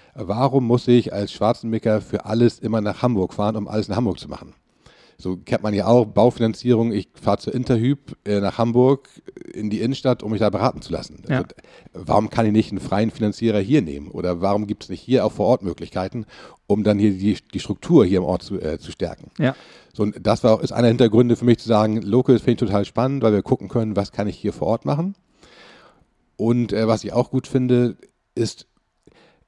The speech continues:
Speaker 1: wir brauchen, glaub ich, mehr Menschen, die bewusst und bereit sind, sich zu engagieren und Dinge anzupacken.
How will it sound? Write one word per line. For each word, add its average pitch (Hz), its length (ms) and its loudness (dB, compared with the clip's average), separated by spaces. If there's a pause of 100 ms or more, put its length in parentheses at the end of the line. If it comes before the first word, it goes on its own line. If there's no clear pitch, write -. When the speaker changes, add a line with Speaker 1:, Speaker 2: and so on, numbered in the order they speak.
(580)
Speaker 1:
wir 110 220 -2
brauchen, 139 560 2
glaub 113 200 4
ich, 98 120 -6
mehr 113 200 0
Menschen, 139 560 -2
die 117 100 -4
bewusst 101 680 0 (100)
und 104 200 -6
bereit 101 420 -2
sind, 120 460 -4 (280)
sich 104 220 -6
zu - 100 -10
engagieren 104 680 0
und 101 200 -10
Dinge 104 200 -2
anzupacken. - 460 -8